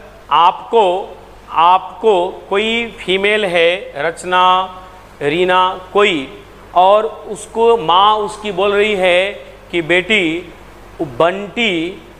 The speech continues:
बंटी से अलग रहना, गड़बड़ लड़का है", तो क्या बोलता है वो, क्या बोलती है वो रचना या रीना कि "बो-, बंटी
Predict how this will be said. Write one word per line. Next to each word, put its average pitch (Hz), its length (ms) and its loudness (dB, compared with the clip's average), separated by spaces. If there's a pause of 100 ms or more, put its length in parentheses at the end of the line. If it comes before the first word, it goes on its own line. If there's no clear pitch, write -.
(160)
बंटी 196 420 -2
से - 160 -6
अलग 196 280 4
रहना, 185 360 0
गड़बड़ 185 460 0
लड़का 175 440 2
है", 156 440 -2 (300)
तो 185 100 -2
क्या 180 320 2
बोलता 202 420 -2
है 190 240 0
वो, 214 520 2 (320)
क्या 180 180 4
बोलती 196 440 -4
है 196 200 2
वो 220 580 2
रचना 175 520 2
या 190 280 2
रीना 202 600 0 (240)
कि 180 100 -4
"बो-, 160 420 2
बंटी 190 1160 0